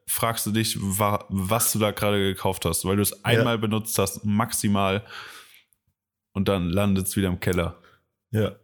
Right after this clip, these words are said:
Speaker 2: auch geil, aber diese ganzen Blogposts noch auf den einschlägigen Seiten so, so, „Eleven things you need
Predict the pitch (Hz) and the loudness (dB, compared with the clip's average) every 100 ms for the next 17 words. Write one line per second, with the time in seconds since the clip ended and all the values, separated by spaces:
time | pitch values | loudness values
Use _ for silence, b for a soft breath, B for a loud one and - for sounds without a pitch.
0 | - B - 120 - 107 113 110 110 107 | -20 B -2 -2 0 0 2 0 0 0
1 | 110 104 107 107 107 - 143 - 98 101 | 0 0 0 0 0 -2 -4 -2 0 0
2 | - 104 98 - - 95 90 101 110 101 | 0 -2 -2 -2 -2 -2 0 0 2 2
3 | 101 101 104 98 98 107 107 107 B B | 2 -2 0 0 0 -2 0 -2 B B
4 | B B B - - 107 98 b b _ | B B B -8 0 0 0 b b _
5 | _ _ 117 123 147 147 151 135 - 131 | _ _ -2 0 2 2 0 -2 0 2
6 | 131 131 - 117 117 123 117 - | 2 0 0 2 2 0 -2 -10